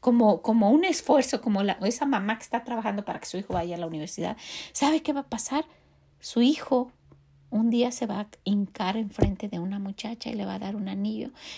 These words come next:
y usted va a estar llorando ahí. Y su hija un día va a estar sentada y va a venir un muchacho y se va a hincar frente a ella y le va a decir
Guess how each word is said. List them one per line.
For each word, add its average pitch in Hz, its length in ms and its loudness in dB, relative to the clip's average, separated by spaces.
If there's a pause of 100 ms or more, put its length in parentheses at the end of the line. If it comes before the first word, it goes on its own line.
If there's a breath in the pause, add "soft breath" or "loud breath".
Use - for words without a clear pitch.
(140)
y 220 60 0
usted 220 240 -2
va 220 60 0
a - 20 0
estar 214 240 -6
llorando 202 480 -6
ahí. - 280 -8 (920 loud breath)
Y 202 100 -2
su 214 180 -2
hija 285 520 2
un 247 180 2
día 240 200 -2
va 226 40 -4
a 233 40 -6
estar 226 260 -10
sentada 220 640 -8
y 208 260 -8
va 202 120 -8
a - 20 -10
venir 202 280 -6
un 196 120 -6
muchacho 208 500 -10
y - 20 -10
se 175 200 -4
va 165 80 -4
a 196 60 -2
hincar 202 360 -6
frente - 380 -10
a 175 80 -8
ella 180 260 -6
y - 60 -10
le - 80 -8
va - 80 -8
a - 40 -8
decir 208 300 -10